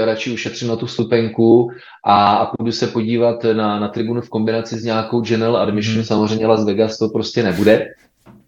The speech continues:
Speaker 1: Nějakou dobu
Speaker 2: <laughs>
Speaker 1: asi. Jo, ale sledovat jako Las Vegas z Fedoku pouze, tak, eh, to není, eh, jako žádné terno, protože tam vlastně nic nevidí, tam máte jenom obrazovky, takže věřte mi, že ten zážitek u televize bude tisíckrát, tisíckrát,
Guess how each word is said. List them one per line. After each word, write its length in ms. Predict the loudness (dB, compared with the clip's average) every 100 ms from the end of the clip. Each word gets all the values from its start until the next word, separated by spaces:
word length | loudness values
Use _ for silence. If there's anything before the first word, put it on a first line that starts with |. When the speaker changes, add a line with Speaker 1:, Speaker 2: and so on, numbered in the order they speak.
| _ -4
Speaker 1:
Nějakou 340 | -2 4 6
dobu 300 | 8 6 2 2
Speaker 2:
<laughs> 60 |
Speaker 1:
asi. 240 | 0 2 2 4 2 -2 -8 -14 -20 -20 -20 -2
Jo, 340 | 2 6 4 6
ale 340 | 6 8 6
sledovat 420 | 4 4 6 4 2
jako 220 | 2 0
Las 160 | 2
Vegas 340 | 0 0 -2 -6
z 140 | -4
Fedoku 380 | 2 2 2 -2
pouze, 440 | -4 -4 0 0
tak, 280 | 0 -2 0
eh, 260 | 4 4 4
to 160 | -2
není, 240 | -4 -6 -6
eh, 440 | -4 -2 0 0
jako 200 | 0 0
žádné 320 | 0 0 0
terno, 280 | 0 -2 -2
protože 360 | -6 -6 -4 -2
tam 140 | -2
vlastně 240 | -2 -2 -4
nic 120 | -2
nevidí, 320 | -2 -2 0
tam 100 | 0
máte 200 | 2 2
jenom 140 | 0
obrazovky, 520 | 2 2 0 -2 -4 -4
takže 180 | -2
věřte 280 | -4 -4 -4
mi, 120 | -6
že 100 | -6
ten 160 | -6 -2
zážitek 440 | -2 -2 -2 -4
u 60 | -2
televize 320 | 0 0 0
bude 200 | 0 0
tisíckrát, 720 | 0 -4 -4 -6 -4 -4 -4 -6
tisíckrát, 680 | -8 -6 -8 -2 2 2